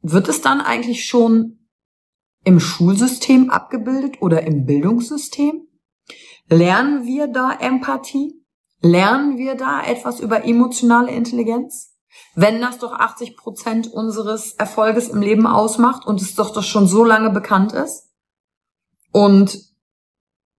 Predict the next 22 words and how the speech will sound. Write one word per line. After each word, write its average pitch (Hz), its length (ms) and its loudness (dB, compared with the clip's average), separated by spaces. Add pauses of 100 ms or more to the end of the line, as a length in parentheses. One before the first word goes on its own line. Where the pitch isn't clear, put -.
(440)
meine 175 280 4
Antwort 180 220 -2
darauf 160 220 0
ist - 120 -12
ganz 156 200 -6
klar, - 400 -2
nee, 262 500 2
das 170 240 -6
ist 208 160 -6
überhaupt 220 560 2
noch 330 180 -4
nicht 202 360 -4 (460)
sichtbar 170 1000 2
in 196 260 4
dem, 202 360 0
was 165 260 -2
wir 175 480 -2
im 180 220 2
Außen 208 480 0
lernen 175 1000 0
als 165 320 0
Unterrichtsfach. - 920 -4